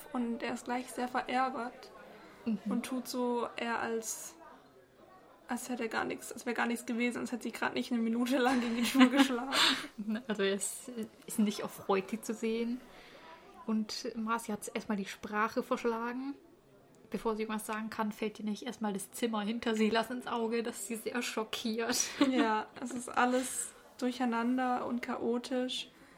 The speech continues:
Speaker 2: Und überall wuseln Jungen rum, um
Speaker 1: Mhm.
Speaker 2: ein Mädchen,
Speaker 1: Die
Speaker 2: das ein
Speaker 1: sitzt
Speaker 2: Geschenk in der Hand hält.
Speaker 1: Genau, die sitzt an ihrem Geburtstagstisch, den haben wir ja schon beschrieben bekommen, mit dieser weißen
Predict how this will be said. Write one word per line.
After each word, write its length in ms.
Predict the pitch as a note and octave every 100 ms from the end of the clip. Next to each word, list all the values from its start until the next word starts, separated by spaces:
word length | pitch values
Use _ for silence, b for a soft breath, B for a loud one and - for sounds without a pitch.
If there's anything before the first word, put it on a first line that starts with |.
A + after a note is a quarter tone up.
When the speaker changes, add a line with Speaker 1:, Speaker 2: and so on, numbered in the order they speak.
| B B -
Speaker 2:
Und 100 | -
überall 600 | C4+ A3+ A3 A3 G#3+ G#3+ -
wuseln 600 | A#3+ G#3 A#3 A#3+ A3+ G#3
Jungen 420 | G#3 A#3+ C4 B3 B3
rum, 340 | B3+ B3 B3+ C4+ C4
um 80 | C#4
Speaker 1:
Mhm. 40 |
Speaker 2:
ein 200 | C4+ G#3
Mädchen, 640 | G#3+ B3 - A3+ A3 A#3 B3+ - - - - - -
Speaker 1:
Die 60 |
Speaker 2:
das 100 | A#3
ein 200 | B3 G#3
Speaker 1:
sitzt 220 | G3+ - -
Speaker 2:
Geschenk 420 | A3 A3+ G#3+ -
in 120 | A3
der 100 | A3
Hand 260 | A3 A3+ A3+
hält. 260 | A#3+ A#3+ B3
Speaker 1:
Genau, 240 | B3+ A#3
die 100 | A#3
sitzt 240 | A#3 B3 -
an 140 | A#3
ihrem 200 | - A#3
Geburtstagstisch, 1040 | A3+ A3 A#3 A#3 D4 C#4 - - D4 C#4+ -
den 140 | B3
haben 160 | B3 A3+
wir 80 |
ja 100 | A3
schon 380 | A#3 B3 A#3 A3+
beschrieben 500 | A3 - - A#3 C4+
bekommen, 340 | C4+ C4+ C#4 C4+
mit 80 |
dieser 220 | B3 A3 A3
weißen 320 | A3 A3 A#3